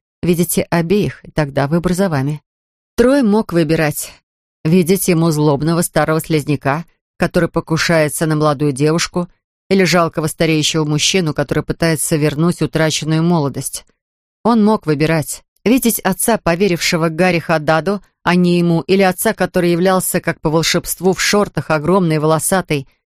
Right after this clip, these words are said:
и прогонял чудище, стоило Трою крикнуть из своей детской кроватки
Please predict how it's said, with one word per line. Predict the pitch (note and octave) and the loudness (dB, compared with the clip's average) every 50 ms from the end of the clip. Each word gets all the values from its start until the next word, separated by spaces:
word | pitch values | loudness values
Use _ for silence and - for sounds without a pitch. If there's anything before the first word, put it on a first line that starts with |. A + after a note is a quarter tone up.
| _ _ _ | _ _ _
и | - | -4
прогонял | F3 - F#3+ D#3 F3 F3 F3 F3 E3+ E3 | 0 0 0 2 2 2 2 0 0 -2
чудище, | - - A3 F#3+ D#3+ C#3+ - - D3+ C#3 | 0 0 0 0 0 -2 -2 -2 -4 -4
стоило | - - - E3 D#3 D3+ D3+ C#3+ | -4 -2 0 0 2 0 0 -2
Трою | - D#3+ D#3+ D3+ | 0 0 0 0
крикнуть | C#3+ - F3+ F3 F3 D#3+ D#3 D3 - - - - _ _ | 0 0 -2 -2 0 -2 -2 -2 -2 -6 -14 -20 _ _
из | E3 - | -4 -2
своей | - D#3+ D#3+ D#3 D#3 | 0 0 0 0 0
детской | D3 C#3+ D#3+ E3+ D#3 - - E3+ D#3 | 0 0 0 0 0 0 -4 -4 -2
кроватки | - E3 D#3+ D#3+ D#3 D3+ - _ - D#3 C3+ | 0 -2 0 0 0 -2 -4 _ -8 -8 -8